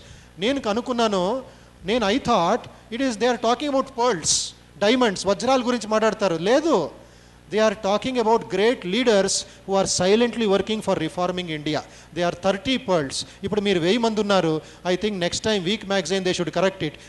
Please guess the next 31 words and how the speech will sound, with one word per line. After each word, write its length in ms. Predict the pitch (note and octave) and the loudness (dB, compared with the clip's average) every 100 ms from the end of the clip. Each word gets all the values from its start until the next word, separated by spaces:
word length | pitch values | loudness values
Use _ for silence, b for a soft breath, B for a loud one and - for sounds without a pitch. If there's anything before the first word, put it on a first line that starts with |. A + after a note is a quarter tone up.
| - | -2
They 80 | F#3 | 0
are 60 | F3+ G3 | 0 2
thousand 340 | G3+ A3 A#3+ G#3+ | 2 4 0 4
pearls, 240 | G3+ G#3+ F3 F3+ | 4 4 2 -2
not 100 | F#3 E3 | 0 -4
thirty 240 | D#3 F3+ F3 | -2 -4 0
pearls 220 | E3 D3+ C#3+ | 0 -2 -8
in 40 | C3+ | -10
India. 220 | A#2+ A2+ - - - - - - - - - - - - - - - - - - F3+ | -10 -12 -12 -20 -20 -20 -20 -18 -18 -18 -18 -18 -18 -18 -18 -16 -16 -18 -16 -4 2
ఎప్పుడైతే 400 | G#3+ D4 C#4+ C#4+ B3 G#3 | 4 6 6 6 6 6
మీ 100 | B3+ C#4 C4 | 6 8 8
ఒక 120 | C4 - - | 6 2 6
పర్ల్ 260 | A#3 C#4 B3+ | 10 10 10
యాటిట్యూడ్, 520 | B3 C4+ - B3+ B3+ A3+ | 6 4 0 4 4 4
మీ 80 | A#3+ A#3 | 4 2
ఒక 100 | A3+ G#3 | 4 2
అద్భుతమైన 560 | F3+ A#3 A#3+ A#3 A3+ A#3 G#3+ B B | 4 2 2 4 4 4 2 B B
ఆ 20 | A3 | 2
ఒక 100 | A3 D#3+ G3 | 4 4 4
డైమండ్ 340 | A3+ B3 A#3+ A3+ | 6 4 6 4
యాటిట్యూడ్ 400 | A3+ A3 A3+ G#3 | 4 -2 -2 0
మీరు 120 | G3+ F#3 | 0 4
డెవలప్ 220 | G3+ G#3 G3 | 2 2 0
చేసుకుంటారో, 540 | - F#3+ G3 F#3 F3 E3+ B - | 0 -2 0 2 2 0 B -4
అప్పుడు 180 | F#3+ F#3+ F#3 F#3 | 0 2 4 2
automatically 680 | F#3+ F#3+ F#3+ F#3+ F#3 E3+ E3 B - | 2 0 0 0 0 0 -2 B -6
tsunami 420 | F#3+ F#3 G3+ G3+ G3 | -2 2 2 2 0
is 80 | D#3+ F3 | 0 -2
not 120 | F3+ G3 | -2 -2
only 160 | G3 | -2
to 60 | F#3+ | -4